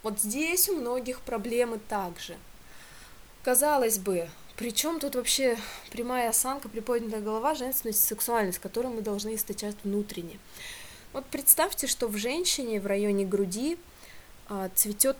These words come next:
такой вот шикарный бутон красной,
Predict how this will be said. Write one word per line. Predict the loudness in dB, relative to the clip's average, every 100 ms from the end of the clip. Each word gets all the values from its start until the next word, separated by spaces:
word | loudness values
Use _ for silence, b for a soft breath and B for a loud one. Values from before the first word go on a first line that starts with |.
| -2
такой | -2 2 2
вот | 2 -6 -10 -16 -20 -20 -20 -16
шикарный | -10 -10 -6 -4 -2 -2 -4 -8
бутон | -8 -6 0 2 2 0 -6 -18 -18 -18 -16 -18 -18 -18 -18 -16 -18 -20 -18 -14
красной, | -6 -2 0 0 -2 -4 -8